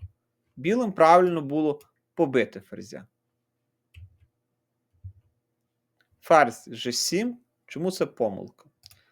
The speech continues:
Тура Ф вісім. Захистилися. Кінь Д два. Ферзь Ф шість. Помилка за чорних. Чорні вирішили, що їм потрібно розмінювати ферзів.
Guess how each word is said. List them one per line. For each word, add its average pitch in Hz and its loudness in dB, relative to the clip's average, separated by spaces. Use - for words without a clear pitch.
Тура 190 8
Ф 233 0
вісім. 135 -8
Захистилися. 107 -8
Кінь 196 -4
Д 180 2
два. 107 -6
Ферзь 185 6
Ф 151 -4
шість. - -14
Помилка 175 2
за 131 -4
чорних. - -8
Чорні 214 2
вирішили, 165 4
що - -8
їм 151 -2
потрібно 139 -4
розмінювати 117 -6
ферзів. 92 -16